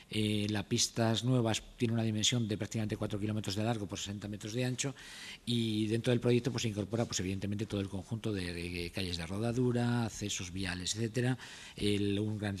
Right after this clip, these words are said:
un, un gran estacionamiento, pues, para, eh,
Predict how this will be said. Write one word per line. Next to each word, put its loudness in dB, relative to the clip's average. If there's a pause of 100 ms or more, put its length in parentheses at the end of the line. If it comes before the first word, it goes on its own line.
un, -4
un -2
gran -4
estacionamiento, -2 (380)
pues, -4
para, 0
eh, 0